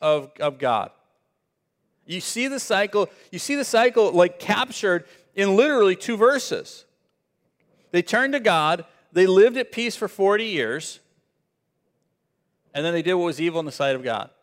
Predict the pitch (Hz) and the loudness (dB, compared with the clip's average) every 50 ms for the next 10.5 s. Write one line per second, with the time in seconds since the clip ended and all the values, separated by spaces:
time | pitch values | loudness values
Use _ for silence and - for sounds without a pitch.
0 | _ _ _ _ _ _ - 151 165 175 175 165 180 175 180 165 139 156 175 208 | _ _ _ _ _ _ -4 -2 0 0 0 -2 -2 -6 -6 -4 0 2 4 4
1 | 254 277 - - 233 180 156 151 139 147 147 - _ _ _ _ _ - - - | 4 4 2 0 -2 0 2 2 2 2 0 -4 _ _ _ _ _ -10 -2 2
2 | 226 226 240 214 - 233 226 190 165 185 196 196 185 - 117 92 - _ _ _ | 2 2 2 2 -4 -4 -4 -4 -4 -4 -4 -4 -4 -6 -10 -14 -14 _ _ _
3 | _ _ _ _ _ _ _ _ _ _ _ _ _ _ _ - 208 262 285 294 | _ _ _ _ _ _ _ _ _ _ _ _ _ _ _ -2 -2 0 0 0
4 | 277 254 254 226 185 190 202 220 233 240 220 208 180 160 151 151 147 - - _ | 2 2 2 2 0 -2 -2 2 2 4 4 4 4 2 2 -2 -4 -8 -12 _
5 | _ _ _ _ _ _ _ _ _ 143 185 202 180 202 220 233 254 247 - - | _ _ _ _ _ _ _ _ _ 0 2 2 4 4 2 2 0 -2 -2 -4
6 | - - 190 - - - 175 - 196 196 214 233 233 196 - - - 190 190 214 | -8 -6 -6 -6 -4 -6 -6 -2 -2 0 0 0 -2 -4 -6 -6 -2 2 4 4
7 | 240 240 214 185 143 123 117 120 123 131 - - - - 156 160 165 151 180 180 | 6 6 6 4 2 2 0 -4 -6 -8 -12 -16 -12 -4 -4 -4 -2 -2 -6 -6
8 | 170 170 147 151 170 190 208 - 190 151 - - - 196 170 147 131 127 123 - | -6 -6 -2 2 2 2 2 0 -6 -10 -8 -6 -4 -2 -2 -2 -2 -4 -10 -16
9 | _ _ _ _ _ _ _ _ - - - 208 220 220 - 160 135 117 107 113 | _ _ _ _ _ _ _ _ -12 -4 0 0 0 0 0 -6 -6 -4 -4 -6
10 | 101 98 - - 80 _ _ - - | -6 -8 -8 -14 -20 _ _ -20 -20